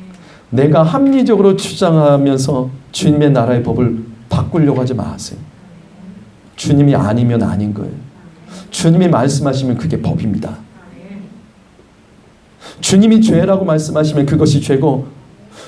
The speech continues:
주의 말씀에서 하나라도 벗어나면 그것은 죄와 불순종이 되는 겁니다. 민주주의로 가지 마세요.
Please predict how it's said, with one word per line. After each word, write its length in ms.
주의 280
말씀에서 520
하나라도 720
벗어나면 460
그것은 340
죄와 400
불순종이 560
되는 200
겁니다. 320
민주주의로 680
가지 240
마세요. 500